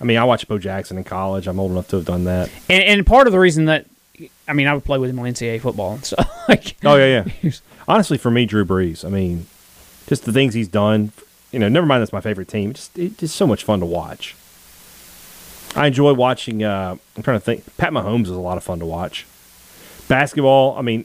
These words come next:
Speaker 1: obviously Kobe is gonna be on there, but I like watching Durant. Like, a guy that big should not be able to move like that.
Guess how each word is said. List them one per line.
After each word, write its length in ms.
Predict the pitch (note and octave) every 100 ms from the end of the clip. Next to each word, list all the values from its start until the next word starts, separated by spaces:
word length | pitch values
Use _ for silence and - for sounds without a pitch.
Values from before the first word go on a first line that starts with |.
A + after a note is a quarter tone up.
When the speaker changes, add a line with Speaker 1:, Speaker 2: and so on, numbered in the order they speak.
| -
Speaker 1:
obviously 340 | A#2 G#2+ G2 F#2
Kobe 340 | A2 G2+ G2
is 100 | F2
gonna 160 | F#2+ F2+
be 120 | F#2+
on 120 | F#2+
there, 140 | G2
but 260 | F2 F#2 - - - - - - -
I 80 |
like 180 | D3+ D#3
watching 280 | C#3 - A2+
Durant. 520 | G2 F2+ G2 A#2 - _ _ _ _ _ _
Like, 140 | C3+ B2+
a 60 |
guy 180 | D#3+ F3+
that 180 | D#3 A2+
big 220 | A2+ G#2
should 100 | -
not 100 | G#2+ G2+
be 40 |
able 100 | G2+
to 40 |
move 280 | F2+ F#2+ F2
like 180 | F2+ -
that. 300 | E2 E2